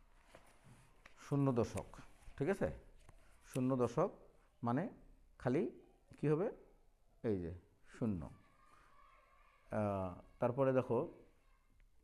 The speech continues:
তারপরে হচ্ছে, আহ, একের স্থানীয় মান একক, দশক, শতক, এক শতক,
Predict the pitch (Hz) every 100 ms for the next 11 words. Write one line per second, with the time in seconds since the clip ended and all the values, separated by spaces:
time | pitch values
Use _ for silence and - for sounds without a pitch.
0 | _ _ - - _ - 120 127 135 131
1 | - 120 - - - - - _ - -
2 | - 104 98 - 127 127 170 170 - -
3 | - _ _ _ _ _ _ _ _ -
4 | 127 156 147 160 156 131 143 135 139 -
5 | - - - - - - - - 110 117
6 | 151 - - - - - - - - -
7 | _ - _ _ - - - - - -
8 | - _ - - 113 80